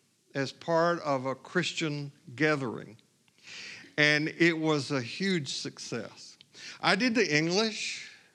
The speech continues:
and he did the Hebrew. It was a wonderful experience. I mean, we had several hundred people there. It was a, a great experience. And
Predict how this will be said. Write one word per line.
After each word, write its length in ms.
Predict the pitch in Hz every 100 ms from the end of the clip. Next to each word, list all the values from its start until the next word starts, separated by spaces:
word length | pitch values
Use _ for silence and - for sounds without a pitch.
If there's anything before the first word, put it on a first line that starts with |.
| _ _ 139
and 280 | 139 139
he 220 | 127 156 160
did 480 | 139 156 151 131
the 100 | 135
Hebrew. 560 | 113 147 104 104 90 123 _ _ _ _ - - 185
It 120 | 208
was 120 | 180
a 80 | 175
wonderful 800 | 156 180 226 220 185 - 139 117
experience. 640 | 117 - 143 107 - 131
I 100 | 147
mean, 360 | 165 156 147 151
we 260 | 180 180
had 240 | 165 143 123
several 300 | 175 170 147
hundred 280 | 160 151 139
people 280 | 156 147
there. 400 | 143 147 143 143 - - -
It 100 | -
was 220 | 156 147 143
a, 380 | 131 143 135
a 40 | 123
great 280 | 147 165 151
experience. 560 | - 143 123 123 117
And 180 | 123